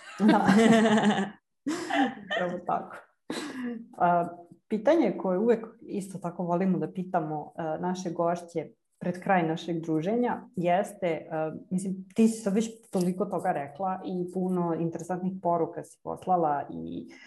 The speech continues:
za, za naše slušaoce koji još nisu ni u preduzetništvu i koji se još uvek traže i, i, ovaj, znači, ono što pitamo jeste, e, koja je tvoja poruka za nekog ko bi želeo da krene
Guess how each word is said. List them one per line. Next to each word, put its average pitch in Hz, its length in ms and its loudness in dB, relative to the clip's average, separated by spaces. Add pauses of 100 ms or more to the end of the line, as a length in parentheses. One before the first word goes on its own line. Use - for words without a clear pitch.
(300)
za, 165 420 2
za 175 140 2
naše 180 320 0
slušaoce 190 500 -4
koji 175 120 -2
još 180 140 -2
nisu 180 460 -2
ni 170 120 0
u 170 100 -4
preduzetništvu 151 800 -6
i 165 100 0
koji 185 160 0
se 180 140 -2
još 175 140 -2
uvek 170 160 2 (100)
traže 151 440 -2 (140)
i, 143 300 -6
i, 151 340 -6
ovaj, 165 520 -6 (800)
znači, - 220 -6
ono 214 160 6
što 226 200 -6
pitamo 233 320 2
jeste, 208 440 2
e, 170 420 0
koja 240 180 4
je 247 60 -2
tvoja 247 300 4
poruka 202 360 0
za 165 120 -6
nekog 160 340 -4
ko 170 80 -8
bi 160 140 -4
želeo 170 340 0
da 165 120 -8
krene 175 380 -2